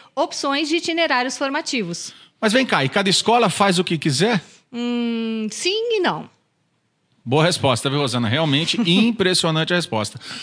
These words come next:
Speaker 2: Só que não.
Speaker 1: <laughs> Calma, eu explico. Sim, porque cada escola tem a liberdade de organizar seus itinerários formativos. E não, porque apesar dessa liberdade, as escolas devem criar seus itinerários formativos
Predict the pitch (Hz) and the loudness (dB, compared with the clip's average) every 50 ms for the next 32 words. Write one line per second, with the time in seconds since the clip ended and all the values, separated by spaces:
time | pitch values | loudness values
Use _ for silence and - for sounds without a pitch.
0 | - - _ - - - - 151 139 - - 208 196 170 120 113 113 98 - - | -16 -16 _ -4 -2 0 2 2 2 2 2 2 2 2 2 2 0 -4 -6 -10
1 | - - 587 466 277 - - 277 254 233 220 220 233 247 262 285 285 - - 247 | -10 -8 -8 -8 -8 -2 0 2 4 4 4 4 2 2 2 2 0 -2 -4 -4
2 | 208 165 - - 160 202 _ _ _ _ - - - - - - - - - 381 | -4 -4 -4 -8 -16 -16 _ _ _ _ -20 -20 -20 -20 -14 -10 -8 -4 -2 0
3 | 381 349 247 196 - - 285 277 - 359 359 359 - - 381 440 508 440 339 330 | 2 2 2 0 -2 -4 -6 -6 -4 -4 -6 -4 -2 0 0 0 0 -2 -4 -4
4 | - - - 247 247 240 220 202 180 185 - 285 285 285 285 294 269 269 294 277 | -6 -4 -2 0 2 2 2 2 0 -2 -2 -4 -2 -2 -2 -2 -2 -2 -2 -2
5 | 254 220 233 240 262 294 320 277 247 214 240 240 233 214 196 208 208 202 185 175 | 0 0 0 2 2 2 0 -2 -6 -4 -2 -2 -2 -2 -4 -4 -4 -4 -6 -2
6 | 208 190 226 269 330 - 320 302 262 302 302 - 320 302 311 285 254 247 247 277 | -2 0 0 0 -2 -2 -6 -4 -4 -4 -6 -4 -4 -4 -2 -2 0 -2 -2 -2
7 | - - 302 285 311 349 427 - - 240 208 175 151 165 160 - - - _ - | -4 -6 -6 -4 -4 -6 -6 -4 -2 -2 -2 -2 -4 -8 -10 -10 -12 -14 _ -6
8 | 285 302 330 277 226 202 208 226 247 226 175 160 - - 339 381 370 - - 175 | -4 -2 -2 -2 -2 -2 -2 -2 -2 -2 -4 -6 -8 -6 -6 -6 -6 -6 -4 -4
9 | 175 196 - 392 427 - - 202 214 254 247 185 160 - - 185 185 190 226 269 | -4 -4 -4 -6 -6 -4 -2 0 0 0 0 -2 -6 -8 -8 -8 -6 -4 -4 -4
10 | 269 254 254 269 311 330 - - - - - - - 277 294 302 311 - - 277 | -2 -2 -2 -2 -2 -6 -8 -14 -14 -20 -16 -6 -4 -4 -4 -2 -6 -4 -2 0
11 | 262 262 277 285 247 262 254 240 269 262 254 - 330 349 302 247 269 359 370 - | 0 2 0 0 0 0 0 0 0 -4 -4 -4 -2 0 0 0 0 0 -2 -2
12 | 247 233 196 214 - - 214 202 185 180 196 220 262 320 - - 247 208 196 185 | -4 -2 -4 -6 -6 -4 -4 -4 -2 0 0 0 -2 -2 -6 -6 -6 -6 -6 -6
13 | 185 180 - 294 302 262 202 190 - - | -6 -6 -4 -4 -4 -4 -4 -8 -10 -10